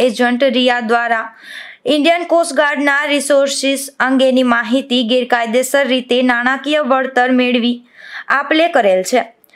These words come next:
જેની વિરુદ્ધ ભારતીય ન્યાય સંહિતા કલમ એકસઠ તથા કલમ એકસો અડતાલીસ મુજબ ગુજરાત એ ટી એસ ખાતે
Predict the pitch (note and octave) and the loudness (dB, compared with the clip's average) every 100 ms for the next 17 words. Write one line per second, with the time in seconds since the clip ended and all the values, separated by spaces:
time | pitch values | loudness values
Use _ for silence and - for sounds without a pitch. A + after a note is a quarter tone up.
0 | _ G3+ B3 A#3+ A3+ B3 B3 B3+ B3+ B3 | _ 0 2 2 2 2 2 0 0 0
1 | A#3+ B3+ C4+ D4+ D#4+ D#4 C#4+ C#4+ C#4+ C4 | 2 0 0 0 0 0 -2 -2 0 2
2 | C4+ C4+ B3 B3+ B3+ B3+ A#3+ - B3 - | 2 0 0 0 0 0 -2 -2 -2 -2
3 | C4 A#3 A3+ - _ - - _ _ _ | -2 -2 -6 -16 _ -20 -20 _ _ _
4 | _ _ - C#4+ D#4 D#4 D#4 D4 D4 D#4 | _ _ -2 0 0 0 2 2 0 -6
5 | - _ - D4+ - D#4+ D#4 D4+ D4 D#4 | -12 _ -2 0 0 0 2 -2 0 -2
6 | E4 D#4 C#4 C#4+ B3+ C#4 B3+ C#4+ D#4+ D#4 | 0 0 2 0 0 0 0 0 0 -2
7 | D4 C#4+ C4+ C4+ C4+ - B3+ B3+ A#3+ | 0 0 0 0 -2 -4 -4 -2 -2